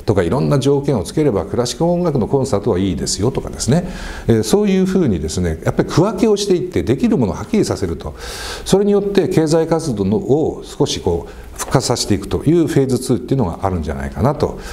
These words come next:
えー、それからさらにこの状況を見ていって、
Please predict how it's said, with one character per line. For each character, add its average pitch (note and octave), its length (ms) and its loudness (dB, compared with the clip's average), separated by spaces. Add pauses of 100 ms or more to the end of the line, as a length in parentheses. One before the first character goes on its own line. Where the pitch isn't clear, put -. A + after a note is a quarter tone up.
(300)
え G2 300 4
ー、 - 300 -6
そ - 160 2
れ E3 80 4
か G3 100 4
ら F#3+ 80 2
さ G#3 120 2
ら G3+ 80 0
に C#3 100 -2
こ A#2+ 80 2
の G2 100 0
状 A2+ 240 2
況 A#2+ 160 0
を A2+ 60 2
見 A#2+ 120 2
て - 160 -2
い D#2+ 40 -2
っ - 20 -8
て、 F2 480 -2